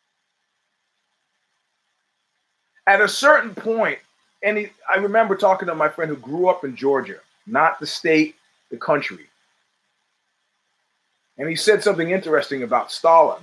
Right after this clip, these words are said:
He said, "You know, it's hard to care about one person, much less a whole country full of them." Abstractions. Abstractions. That's why the Italians were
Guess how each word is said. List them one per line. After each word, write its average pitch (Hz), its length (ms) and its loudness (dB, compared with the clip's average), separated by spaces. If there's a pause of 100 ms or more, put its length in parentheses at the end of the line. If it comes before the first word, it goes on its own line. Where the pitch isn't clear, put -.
He 131 80 -16
said, 139 220 -8
"You 151 100 -2
know, 170 260 -2 (680)
it's 156 160 -8
hard 190 240 4
to 143 80 -8
care 156 240 0
about 127 280 2
one 147 220 -6
person, 101 440 -14 (880)
much 131 240 -6
less 135 180 -4
a 123 60 -6
whole 127 180 -2
country 123 360 -6
full 110 260 -10
of 92 80 -16
them." 80 120 -20 (4000)
Abstractions. - 800 -2 (1200)
Abstractions. - 720 -6 (300)
That's 180 220 4
why 196 220 6
the 180 100 4
Italians 175 580 2
were 139 180 4